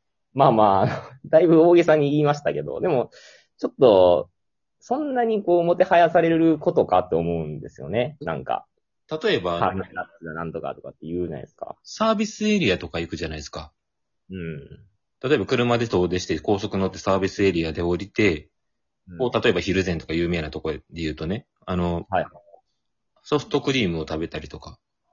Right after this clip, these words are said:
Speaker 1: うん。
Speaker 2: そういうのはしないですか？
Speaker 1: あんなだって染みる染みる、そんなの。
Speaker 2: ああ、染みるからあかん。
Speaker 1: そうですよ。
Speaker 2: うん。
Speaker 1: だってあれ、溶けるじゃないですか。
Speaker 2: まあ、溶ける。ま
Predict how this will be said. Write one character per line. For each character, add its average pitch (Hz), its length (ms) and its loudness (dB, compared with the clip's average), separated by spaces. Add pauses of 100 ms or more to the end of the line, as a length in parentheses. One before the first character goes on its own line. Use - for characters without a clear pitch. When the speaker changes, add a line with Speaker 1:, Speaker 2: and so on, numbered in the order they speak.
(520)
Speaker 1:
う - 100 -10
ん。 - 20 -8 (720)
Speaker 2:
そ - 140 -6
う - 0 -
い - 20 -2
う 175 40 -2
の 117 60 -2
は 85 60 -2
し 90 140 -8
な 80 60 -6
い - 20 -10
で 73 60 -12
す 73 100 -18
か？ - 160 -20 (400)
Speaker 1:
あ 107 140 -8
ん 214 140 -2
な 151 120 4
だ 110 60 4
っ 101 80 -2
て 101 60 -4
染 113 180 -6
み 107 120 -2
る 101 100 -4
染 95 160 -10
み 90 80 -6
る、 90 80 -8
そ 87 100 -12
ん 85 140 -12
な 78 80 -16
の。 78 140 -20
Speaker 2:
あ 85 140 -6
あ、 80 40 -8
染 90 200 -4
み 71 60 -4
る - 80 -6
か - 160 -6
ら 95 80 -6
あ - 40 -14
か - 180 -4
ん。 - 20 -8 (540)
Speaker 1:
そ 85 300 -4
う - 20 -10
で 78 100 -14
す - 120 -20 (100)
よ。 73 240 -20 (680)
Speaker 2:
う 85 120 -12
ん。 - 80 -18 (160)
Speaker 1:
だ 190 80 4
っ - 20 2
て - 80 6
あ 127 100 6
れ、 143 380 4
溶 170 140 -6
け 185 140 4
る 233 100 -2
じ 202 80 0
ゃ - 40 0
な - 60 -6
い - 20 -12
で - 60 -20
す - 60 -20
か。 - 120 -20 (1000)
Speaker 2:
ま 117 220 0
あ、 104 60 0
溶 113 140 -4
け 120 160 4
る。 117 120 -4
ま 101 120 0